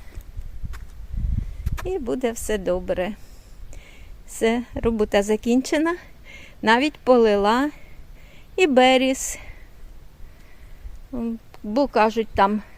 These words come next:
дощ, коли той дощ, я замість дощу полила.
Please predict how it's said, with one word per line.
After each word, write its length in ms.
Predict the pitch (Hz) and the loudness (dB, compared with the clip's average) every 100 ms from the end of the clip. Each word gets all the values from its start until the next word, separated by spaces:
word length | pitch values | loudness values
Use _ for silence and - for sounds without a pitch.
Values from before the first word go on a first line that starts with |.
| - - | -14 -12
дощ, 460 | 214 359 494 - - | 2 10 10 8 2
коли 320 | - 254 302 | 6 6 6
той 200 | 277 269 | 2 0
дощ, 540 | 262 554 554 - - - - - - - - - - - | 8 10 10 8 -4 -8 -8 -14 -16 -16 -16 -18 -20 -4
я 220 | 240 277 247 | 2 4 6
замість 480 | 233 220 202 202 | 4 2 -2 -4
дощу 520 | 190 208 - - 190 208 - - - - | -2 -2 -2 -8 -6 -8 -12 -16 -16 -8
полила. 540 | 196 190 - 98 98 | -4 -2 -2 -4 -6